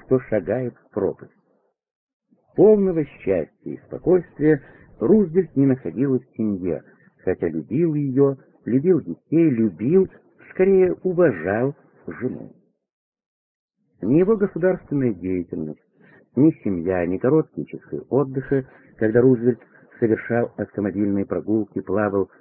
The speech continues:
в бассейне или склонялся с лупой в руке над очередной почтовой маркой, не давали ему того, на что имеет право каждый — ощущение человеческого счастья.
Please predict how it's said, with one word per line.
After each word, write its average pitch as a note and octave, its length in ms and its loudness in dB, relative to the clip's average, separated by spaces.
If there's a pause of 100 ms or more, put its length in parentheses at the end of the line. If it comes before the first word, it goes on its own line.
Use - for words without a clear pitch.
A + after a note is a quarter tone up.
(100)
в D#2 120 -12
бассейне G#2+ 720 -2 (260)
или A2+ 460 2 (520)
склонялся A2+ 720 -2
с - 140 -20
лупой G#2+ 360 -2
в F#2+ 60 -6
руке G#2+ 440 -2 (240)
над G2+ 140 -4
очередной G2+ 460 -4
почтовой D2+ 480 -6
маркой, B2+ 500 -2 (400)
не A#2+ 160 2
давали G3 340 4
ему F#3+ 240 2
того, E3 480 2 (260)
на A2+ 160 -4
что C3+ 260 0
имеет C3 320 0
право A#2 280 -2
каждый — C#2 540 -6 (580)
ощущение E3+ 960 0 (120)
человеческого A#2+ 1000 -2 (480)
счастья. - 600 -10